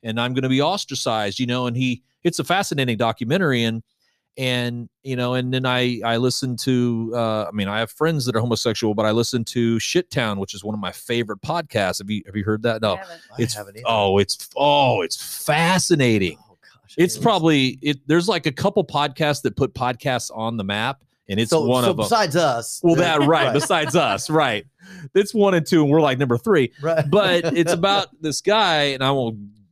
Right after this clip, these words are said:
Speaker 1: you know, spoiler alert. I mean, they, you got to listen to it. It'd be fascinating just to listen to it and then come back and talk about it. But,
Speaker 3: Yeah.
Speaker 1: but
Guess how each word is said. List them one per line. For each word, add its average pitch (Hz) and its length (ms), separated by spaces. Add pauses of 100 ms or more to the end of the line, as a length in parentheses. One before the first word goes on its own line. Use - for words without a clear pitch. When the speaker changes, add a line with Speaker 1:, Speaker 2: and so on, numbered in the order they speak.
(480)
Speaker 1:
you 117 100
know, 101 140 (120)
spoiler 160 540
alert. 98 340
I 107 40
mean, 107 180
they, 110 220 (1040)
you 120 120
got 107 320
to 104 100
listen 92 300
to 85 180
it. 90 80
It'd 151 140
be 165 100
fascinating 151 560
just 117 140
to 131 80
listen 123 180
to 131 160
it 123 60
and 110 100
then 110 60
come 117 140
back 104 160
and 98 80
talk 110 200
about 98 180
it. 95 120
But, 135 100
Speaker 3:
Yeah. 156 120 (580)
Speaker 1:
but 131 420